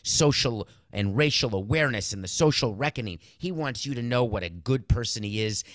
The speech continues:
and he throws his money around. And then he makes a move like this as though we're stupid, as though we don't understand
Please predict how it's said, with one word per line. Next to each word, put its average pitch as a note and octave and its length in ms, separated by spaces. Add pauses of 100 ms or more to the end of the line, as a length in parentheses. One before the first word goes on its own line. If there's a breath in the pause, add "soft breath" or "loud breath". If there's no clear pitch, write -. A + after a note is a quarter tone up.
(100)
and G2 100
he F2+ 80
throws C#3+ 400
his G#2 180
money G2 320
around. C#2 400 (300 loud breath)
And D3 140
then G#3 100
he G#3+ 60
makes D3+ 320
a - 20
move A#2+ 240
like G#2 280
this G2+ 360 (240 loud breath)
as A2+ 220
though C3 160
we're A2+ 240
stupid, - 580 (960)
as A2+ 200
though B2 140
we C3+ 260
don't C#3 260
understand G#2 760